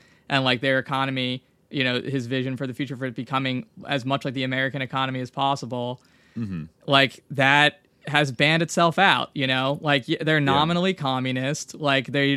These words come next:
Speaker 1: are
Speaker 2: Mm-hmm.
Speaker 1: not identical to the, y-, like, U S and its, its, uh, economic structure, uh, and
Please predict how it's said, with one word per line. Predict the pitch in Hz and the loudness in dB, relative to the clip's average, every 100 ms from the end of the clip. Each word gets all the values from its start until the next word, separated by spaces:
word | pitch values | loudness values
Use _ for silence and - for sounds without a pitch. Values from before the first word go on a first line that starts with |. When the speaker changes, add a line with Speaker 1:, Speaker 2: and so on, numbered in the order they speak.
| 131 | 0
Speaker 1:
are | 139 | 0
Speaker 2:
Mm-hmm. | 139 | 2
Speaker 1:
not | 143 151 151 | 2 0 0
identical | 143 139 139 156 170 160 170 170 | -2 -2 -2 -4 -4 -4 -2 -4
to | - 139 135 143 147 _ - | -4 -4 -2 -4 -6 _ -10
the, | 127 135 131 131 - _ - | 0 4 4 2 -2 _ -2
y-, | 139 - | 0 0
like, | 135 120 | -2 -2
U | 135 139 | -2 0
S | 131 131 131 | 0 -2 -4
and | 135 131 | -8 -8
its, | 123 - - | -8 -10 -10
its, | 135 - - | -10 -10 -10
uh, | |
economic | 135 135 139 135 135 - | -8 -6 -6 -4 -4 -6
structure, | - 143 - 131 131 139 - | -10 -10 -8 -6 -6 -6 -6
uh, | 135 131 135 135 _ _ | -4 -4 -6 -8 _ _
and | - 131 127 127 | -4 -2 -2 -4